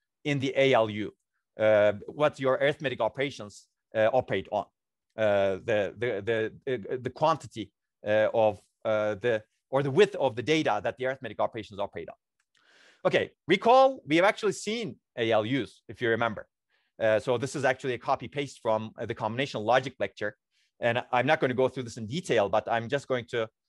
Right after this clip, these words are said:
uh, uh, show you that this A L U is a, uh, is a unit that can perform s-,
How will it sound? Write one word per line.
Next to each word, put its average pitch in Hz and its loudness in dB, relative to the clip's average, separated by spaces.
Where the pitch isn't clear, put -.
uh, 110 4
uh, 110 -2
show 170 2
you 143 0
that 110 2
this 143 -6
A 131 0
L 127 2
U 165 -2
is 120 -8
a, 123 2
uh, 113 -4
is 113 -12
a 120 -4
unit 160 -6
that 110 -2
can 117 -8
perform 123 -4
s-, - -16